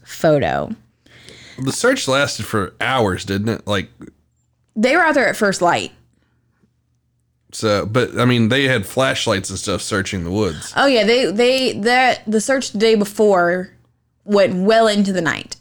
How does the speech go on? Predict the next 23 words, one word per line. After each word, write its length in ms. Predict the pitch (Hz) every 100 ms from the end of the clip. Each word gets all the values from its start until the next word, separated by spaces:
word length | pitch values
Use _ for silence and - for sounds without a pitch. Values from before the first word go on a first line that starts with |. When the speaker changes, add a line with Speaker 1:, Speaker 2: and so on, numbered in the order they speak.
| _ _ _ -
Speaker 2:
Yeah. 240 | 104 65 - _ _ _ _
Speaker 1:
Um, 400 | 202 190 180 160
Speaker 2:
Probably 380 | 120 110 107 95 - _ _ - 95 87 _ _ _ _ _ _ _ _
eleven 260 | 107 101 101
o'clock 280 | 98 104 87
midnight, 400 | 101 107 110 110
I'd 220 | 113 110
say. 240 | 117 117 117 - _
Speaker 1:
Some, 800 | - 254 247 269 285 294 302 - _ -
I 120 | 226
believe 400 | 214 226 330 427
some 180 | - 302
people 240 | 294 262
actually, 440 | - 208 - 214 196
like, 220 | 180 -
stayed 520 | - - 220 208 202
in 160 | 185 180
the 140 | -
area 520 | 175 170 170 170 160 170
through 420 | - - - 185
the 80 | 160
whole 300 | - 180 165
night 560 | 165 156 65 - -